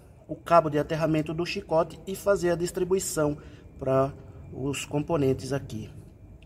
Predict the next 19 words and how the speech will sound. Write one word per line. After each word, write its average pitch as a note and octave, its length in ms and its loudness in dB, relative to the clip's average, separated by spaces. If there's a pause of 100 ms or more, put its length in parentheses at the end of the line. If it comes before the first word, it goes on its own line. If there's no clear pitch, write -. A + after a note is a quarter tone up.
(160)
do B2+ 100 -10
veículo. C#3 540 -2 (600)
Então B2 200 -2
esse - 140 -2
suporte B2 520 2
aí C#3 220 4
é D3 60 8
o C#3+ 80 8
aterramento E3 680 4
aí C#3 120 0
do C#3+ 120 -4
chicote. - 540 4 (1700)
E G#3+ 80 4
lá G#3 240 10
na G#3 120 2
gabine C#3 520 4 (240)
também D3+ 340 6
sobe D3 500 2
aterramento, G3 760 4